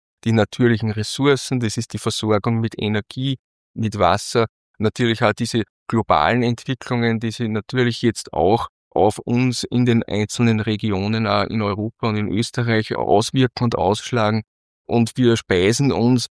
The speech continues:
durch verschiedene Informationsquellen. Es gibt ja ein breites Netzwerk an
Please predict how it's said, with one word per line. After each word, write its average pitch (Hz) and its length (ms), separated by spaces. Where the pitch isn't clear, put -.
durch 117 200
verschiedene 123 640
Informationsquellen. 110 1400
Es 113 160
gibt - 240
ja 113 80
ein 101 100
breites 98 440
Netzwerk 104 600
an 101 200